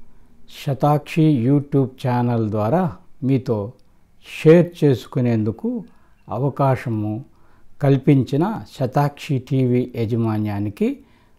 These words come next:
మరోమారు ధన్యవాదములు. నేను ఇక్కడ ప్రస్తావించే ఆరోగ్య విషయాలు మీకు ఆరోగ్యంపై అవగాహన కలిగించుటకు నేను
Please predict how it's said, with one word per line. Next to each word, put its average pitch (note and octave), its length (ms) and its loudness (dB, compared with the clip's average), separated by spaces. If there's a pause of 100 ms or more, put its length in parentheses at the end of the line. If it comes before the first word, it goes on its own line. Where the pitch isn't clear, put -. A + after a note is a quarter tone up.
(140)
మరోమారు A#2+ 760 0 (200)
ధన్యవాదములు. F2+ 840 -12 (1700)
నేను C#3 500 6 (200)
ఇక్కడ C3+ 360 0
ప్రస్తావించే B2+ 1040 -2 (640)
ఆరోగ్య C#3 540 4
విషయాలు C3 640 -2 (680)
మీకు C#3 640 2 (420)
ఆరోగ్యంపై B2 960 -2 (440)
అవగాహన A#2+ 640 -2
కలిగించుటకు G#2 1040 -8 (760)
నేను B2 260 2